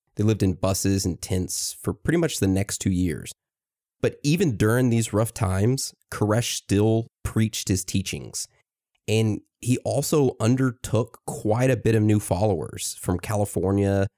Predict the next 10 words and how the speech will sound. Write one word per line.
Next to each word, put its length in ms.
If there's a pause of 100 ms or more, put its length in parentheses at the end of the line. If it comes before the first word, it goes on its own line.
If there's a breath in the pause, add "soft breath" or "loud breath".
(100)
the 60
United 380
Kingdom, 520
Israel, 560
and 240
Australia. 720 (880)
Now, 160
that 380
same 480
year, 500